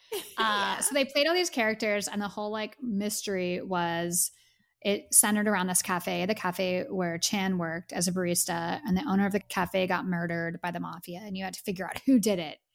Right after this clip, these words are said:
Speaker 2: It was fun. I thought it was really fun. I don't wanna spoil who the mafia was, but it was fun. It's just fun to
Speaker 1: Yeah,
Speaker 2: watch
Speaker 1: it was,
Speaker 2: them.
Speaker 1: they really got into it a lot.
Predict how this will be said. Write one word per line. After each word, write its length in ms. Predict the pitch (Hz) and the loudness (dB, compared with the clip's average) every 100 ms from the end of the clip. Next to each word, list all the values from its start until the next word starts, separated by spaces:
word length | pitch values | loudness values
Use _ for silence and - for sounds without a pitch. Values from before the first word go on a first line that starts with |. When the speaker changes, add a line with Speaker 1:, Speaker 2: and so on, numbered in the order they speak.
| _ _ _ _ 285 | _ _ _ _ 0
Speaker 2:
It 80 | |
was 160 | 370 403 | 2 2
fun. 480 | - 180 165 165 170 | -2 -4 -4 -6 -6
I 140 | 220 269 | -2 0
thought 140 | 320 | 2
it 40 | |
was 160 | 262 208 | 0 -2
really 380 | 180 180 175 170 | -2 -2 -2 -4
fun. 640 | - 160 156 160 165 160 - - | -6 -8 -6 -6 -6 -8 -8 -2
I 40 | |
don't 100 | 208 | 0
wanna 120 | 208 | 2
spoil 840 | 196 - 196 175 170 165 170 190 - 196 | 2 2 4 4 4 2 0 -2 -8 -6
who 440 | 214 185 175 170 180 175 _ _ | -2 0 0 -2 -4 -8 _ _
the 40 | 208 | 4
mafia 440 | 208 175 185 156 | 4 4 0 -4
was, 500 | 147 135 139 190 - - - | -6 -8 -4 0 0 0 -4
but 440 | 170 151 143 139 - _ _ _ - | -2 -2 -6 -10 -14 _ _ _ 2
it 60 | |
was 160 | 320 262 | 2 2
fun. 360 | 151 147 147 - | -2 -6 -8 -6
It's 180 | 220 247 | -2 -2
just 140 | 277 | 0
fun 140 | 233 233 | 2 2
to 80 | |
Speaker 1:
Yeah, 40 | 180 | 2
Speaker 2:
watch 200 | 170 - | 0 -2
Speaker 1:
it 100 | - | -4
was, 200 | 226 - | -4 -4
Speaker 2:
them. 100 | 165 - | -8 -4
Speaker 1:
they 120 | 240 | -4
really 180 | 233 269 | -2 -2
got 160 | 269 | -2
into 300 | 240 196 196 | -4 -4 -6
it 120 | 165 - | -8 -8
a 60 | |
lot. 360 | 151 143 - | -8 -8 -8